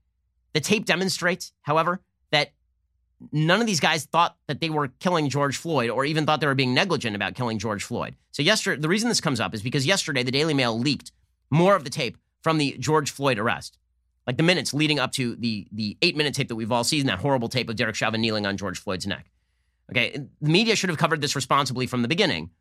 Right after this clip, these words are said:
by including all the details, because maybe that would have led to a non-overcharge.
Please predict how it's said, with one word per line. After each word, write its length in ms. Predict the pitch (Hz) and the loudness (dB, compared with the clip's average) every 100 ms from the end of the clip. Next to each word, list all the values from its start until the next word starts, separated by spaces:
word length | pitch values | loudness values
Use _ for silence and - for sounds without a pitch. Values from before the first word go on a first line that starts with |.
| _ _ _ | _ _ _
by 240 | 139 135 - | 2 2 0
including 360 | 160 240 208 170 | -4 0 2 4
all 100 | 151 | 2
the 80 | 156 | 0
details, 480 | 214 139 95 87 - _ _ - | -2 -2 -2 -4 -12 _ _ -4
because 320 | 156 170 135 | 0 2 0
maybe 280 | 131 175 202 | 2 4 4
that 120 | 170 | 2
would 80 | 175 | 0
have 100 | 147 | 0
led 180 | 160 160 | 0 0
to 100 | 143 | 0
a 80 | 131 | 4
non-overcharge. 960 | 135 143 143 139 120 98 85 52 - | 4 4 0 -2 -4 -6 -8 -10 -16